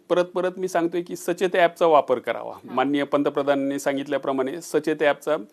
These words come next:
Speaker 1: वापर करावा.
Speaker 2: तर मंडळी, अशा पद्धतीनं सरांनी ज्या पद्धतीने सांगितलेलं आहे की अफवांवर विश्वास ठेवू नका, कारण अशी आपत्कालीन परिस्थिती ओढावली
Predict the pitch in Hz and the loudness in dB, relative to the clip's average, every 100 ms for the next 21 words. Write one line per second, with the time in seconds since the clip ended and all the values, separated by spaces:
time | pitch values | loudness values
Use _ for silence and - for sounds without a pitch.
0 | _ - - - 135 139 131 117 113 107 | _ -20 -14 2 2 2 -2 -2 -4 -6
1 | 113 - _ _ _ - 254 269 262 294 | -10 -16 _ _ _ -2 0 2 2 2
2 | 302 240 277 277 214 233 254 262 269 285 | 2 2 0 0 0 -2 -2 -2 -2 0
3 | 214 208 226 277 262 240 233 220 226 233 | 0 0 0 0 0 -2 -2 -4 -4 -6
4 | 233 214 196 214 208 214 180 160 185 - | -8 -10 -10 -8 -8 -4 -4 -6 -10 -8
5 | 254 339 - - - 208 254 262 330 370 | -6 -8 -8 -6 -4 -2 0 2 2 2
6 | 392 269 - 247 240 226 190 190 175 139 | -2 -2 -2 -2 -4 -4 -6 -6 -8 -8
7 | 143 175 196 190 190 269 - 208 - 226 | -4 -2 -2 -4 -4 -6 -2 -2 -2 -2
8 | 254 254 277 240 240 247 240 254 220 185 | -2 -2 -2 -4 -4 -8 -8 -2 0 0
9 | 208 269 208 | -2 -2 -4